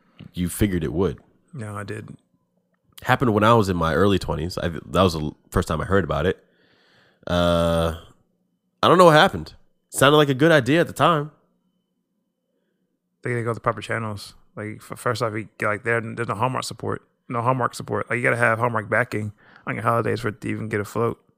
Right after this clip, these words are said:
Speaker 1: That's true.
Speaker 2: Like, they kinda skipped that. They didn't, there wasn't, there were no cards.
Speaker 1: There's no movie.
Speaker 2: There's no movie on their network.
Speaker 1: Nope. There's no, like,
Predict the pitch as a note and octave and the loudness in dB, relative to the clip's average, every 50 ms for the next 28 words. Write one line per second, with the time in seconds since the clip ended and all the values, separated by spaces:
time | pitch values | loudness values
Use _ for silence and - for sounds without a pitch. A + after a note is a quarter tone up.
0 | _ - - C#3 - - F#2+ F#2 F#2 E2 - _ _ _ _ _ - G#2+ G2+ A2+ | _ -16 -12 -10 -8 -4 -2 -4 -4 -4 -8 _ _ _ _ _ -10 -8 -8 -6
1 | G2 - A#2 G#2+ G#2 - - - A#2 A#2+ - A2+ G#2 F#2+ - _ - - A2+ A2 | -6 -6 -6 -6 -6 -6 -6 -6 -6 -4 -2 -2 -2 -2 -4 _ -6 -6 -4 -4
2 | A2 G#2+ G2+ A2+ A2+ A#2 A2+ G#2+ G#2 G#2 A2+ A2 G#2 G#2 G2 - - A2+ A2+ A#2 | -4 -4 -2 0 0 0 0 -2 -4 -2 -2 -2 -2 -2 -4 -2 0 2 4 6
3 | A#2 A#2 A#2+ B2 - - - - - _ - - - - F#2 F2+ E2 E2+ F2+ F2+ | 6 4 4 2 -4 -12 -12 -14 -18 _ -16 -10 -2 0 0 0 2 0 0 0
4 | G2 G#2 G#2 G2+ G2+ _ _ - - G#2+ A2 A2 G#2 A2+ A#2+ A#2+ A2+ A#2 A#2 A2+ | 2 0 0 0 -4 _ _ -12 -10 -6 -6 -4 -2 -2 -2 -2 0 -2 -2 -2
5 | A2+ A2+ A2 A2 A2 A2 A#2 A#2 A2+ A#2 A#2+ A#2+ A#2 - - - - - - - | -2 -4 -4 -4 -4 -2 -2 -2 -2 0 0 0 0 -2 -6 -16 -20 -20 -12 -4
6 | - F#2 G#2+ - - - _ _ _ _ _ - - F#2 - - F3 F3 D#3+ D3 | 0 2 2 2 0 -4 _ _ _ _ _ -8 -6 -4 2 4 4 4 6 4
7 | A#2+ F#2+ F2+ - - - | 2 2 0 -4 -10 -20